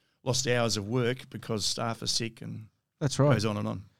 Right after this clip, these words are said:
Speaker 2: Um, does it affect your energy bills as well?
Speaker 1: It can do dramatically.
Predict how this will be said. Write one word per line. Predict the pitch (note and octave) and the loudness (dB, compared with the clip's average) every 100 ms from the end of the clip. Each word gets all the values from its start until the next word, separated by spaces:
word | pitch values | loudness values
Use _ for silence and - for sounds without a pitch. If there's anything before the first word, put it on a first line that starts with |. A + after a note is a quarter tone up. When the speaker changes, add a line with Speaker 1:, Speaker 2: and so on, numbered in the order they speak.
| _ _ - | _ _ 4
Speaker 2:
Um, | D3+ D#3 D#3+ C#3 | 10 10 8 0
does | F3 | 2
it | F#3+ F3+ | 2 2
affect | - D#3+ - | 0 -2 0
your | D3 | 4
energy | B2+ C#3+ D3 | 4 4 2
bills | C3+ C#3+ C3+ | 4 4 2
as | B2 | -2
well? | A2+ F#3+ - _ _ _ _ - - - | -2 -4 -10 _ _ _ _ -20 -10 -2
Speaker 1:
It | C3 | 0
can | B2+ C#3 | 4 6
do | C3 B2+ | 6 4
dramatically. | C3 A2+ G#2 G#2 G#2 G2+ | 4 0 0 0 -2 -8